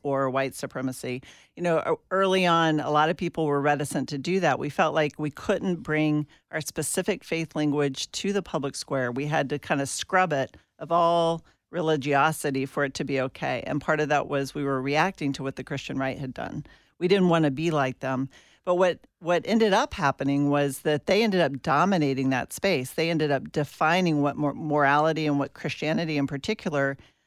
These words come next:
meant. And so they had this kind of moral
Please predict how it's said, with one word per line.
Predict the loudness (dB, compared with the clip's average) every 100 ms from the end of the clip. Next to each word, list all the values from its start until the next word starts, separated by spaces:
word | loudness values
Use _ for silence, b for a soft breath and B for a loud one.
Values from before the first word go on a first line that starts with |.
| b b _ -4
meant. | 0 2 4 2 -2 -8 -18 _ _ -8
And | -2
so | 0
they | 2 2
had | 4 2 2
this | 0 -2
kind | -2 0
of | 2
moral | 2 4 4 4 0